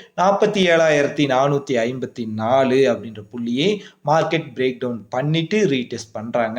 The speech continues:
அப்படின்ற பட்சத்துல ஃபர்தராக ஃபால் நடக்கும். நாற்பத்தி ஏழாயிரத்தி இருநூத்தி எண்பது, நூத்தி ஐம்பது, அதிகபட்சம் நாற்பத்தி ஏழாயிரம் வரைக்கும் போவதற்கு வாய்ப்புகள் இருக்கு. சரிங்களா? சரி, ஓகே. இப்போ கால் சைடு என்ன, ரொம்ப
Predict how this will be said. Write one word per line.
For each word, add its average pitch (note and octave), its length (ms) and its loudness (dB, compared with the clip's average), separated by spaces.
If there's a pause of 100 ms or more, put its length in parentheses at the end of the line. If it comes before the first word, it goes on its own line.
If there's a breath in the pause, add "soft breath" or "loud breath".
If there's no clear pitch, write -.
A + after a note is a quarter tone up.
அப்படின்ற G#2 360 -6
பட்சத்துல A#2+ 440 -2 (400 loud breath)
ஃபர்தராக D3 640 2
ஃபால் G#2 380 -10
நடக்கும். F#2 440 -14 (220)
நாற்பத்தி A#2 540 -10 (180)
ஏழாயிரத்தி A2+ 680 -4 (160)
இருநூத்தி A2 500 -14 (360)
எண்பது, A#2 460 -6 (540 loud breath)
நூத்தி D3+ 380 -2 (280)
ஐம்பது, B2 500 -4 (340)
அதிகபட்சம் A2 600 -8 (140)
நாற்பத்தி G#2 480 -10 (220)
ஏழாயிரம் G#2 500 2
வரைக்கும் D#3 400 -10
போவதற்கு F#2 580 -12
வாய்ப்புகள் F2+ 460 -14
இருக்கு. - 200 -20 (680)
சரிங்களா? E3 340 2 (420 loud breath)
சரி, G2+ 240 -12
ஓகே. - 160 -20 (320 soft breath)
இப்போ G#3 160 2 (140)
கால் A3 260 4
சைடு G3 280 4
என்ன, F#3 120 6 (180)
ரொம்ப D#3 220 0